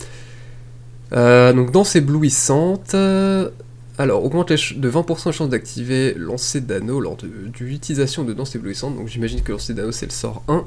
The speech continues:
<clears throat> Et du coup, on augmente de vingt pour cent, donc assez intéressant, mine de rien. Ok, pourquoi pas, c'est plutôt fort. Euh, que le spectacle commence, donc les deux autres, c'est sur le sort trois, augmente de quinze pour cent les soins que spec-, que, de, que le spectacle commence. Euh,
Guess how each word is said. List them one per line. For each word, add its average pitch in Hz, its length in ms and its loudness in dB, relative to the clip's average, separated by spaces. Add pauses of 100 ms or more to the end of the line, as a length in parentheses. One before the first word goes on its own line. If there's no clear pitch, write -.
(140)
<clears throat> 175 400 8 (1040)
Et 147 60 2
du 131 120 -4
coup, 160 100 0
on 151 40 6
augmente 135 260 4
de 131 40 4
vingt 123 140 2
pour 135 160 -4
cent, 185 100 0
donc 208 200 -2
assez 196 220 2
intéressant, 160 440 4
mine 139 160 2
de 139 60 2
rien. 135 240 2 (520)
Ok, 135 280 0
pourquoi 131 300 -2
pas, 117 140 0
c'est - 160 -8
plutôt 156 240 -4
fort. 135 380 -2 (720)
Euh, 117 160 2
que 147 120 4
le 175 40 8
spectacle 165 340 2
commence, 156 260 2
donc 120 160 -2
les 127 100 4
deux 131 200 0
autres, 147 120 0
c'est 127 60 -4
sur 117 160 -4
le 101 60 -4
sort - 160 -6
trois, - 240 0
augmente 123 360 -4
de - 60 -10
quinze 131 280 -4
pour - 200 -12
cent 131 280 0
les 101 120 -4
soins - 300 -8
que - 100 -14
spec-, - 220 -10 (320)
que, - 720 -6
de, 127 180 -4
que 110 200 -2
le 127 260 -2
spectacle - 540 -6
commence. 104 380 -8 (720)
Euh, 85 200 -2